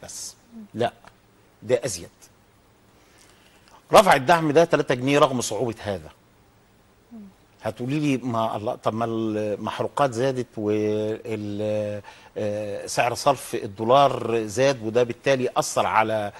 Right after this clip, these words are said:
آه، ال-، الجنيه المصري وقوة الجنيه المصري." بقول لك أن الجنيه المصري كان في مهب الريح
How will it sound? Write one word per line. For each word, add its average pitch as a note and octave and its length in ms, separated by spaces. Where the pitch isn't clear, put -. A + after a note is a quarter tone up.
آه، G#2+ 280
ال-، G#2 920
الجنيه B2 320
المصري B2 420
وقوة B2 400
الجنيه A#2+ 320
المصري." A2+ 380
بقول B2 220
لك - 300
أن C#3+ 180
الجنيه C3 420
المصري C#3+ 400
كان D#3 460
في D3+ 280
مهب C3+ 440
الريح D3 560